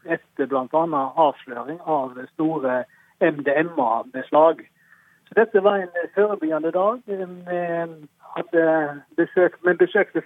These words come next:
fem hundre, eh, skoleelever. Eh, og så, eh, er det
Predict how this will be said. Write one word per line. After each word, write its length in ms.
fem 180
hundre, 600
eh, 320
skoleelever. 640
Eh, 580
og 140
så, 80
eh, 320
er 60
det 80